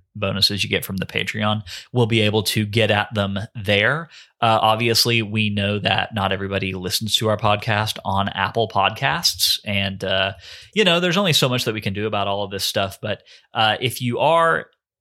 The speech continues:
listening on something like Spotify and you want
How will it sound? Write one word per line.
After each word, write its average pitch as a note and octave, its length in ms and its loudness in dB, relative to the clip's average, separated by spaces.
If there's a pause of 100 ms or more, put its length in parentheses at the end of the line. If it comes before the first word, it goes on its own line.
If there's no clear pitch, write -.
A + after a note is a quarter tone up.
(240)
listening A#2 400 0
on G2+ 220 0
something G#2 240 0
like G2+ 200 0
Spotify G2 760 0
and F#2+ 420 -6
you G2+ 320 -10
want F#2+ 240 -2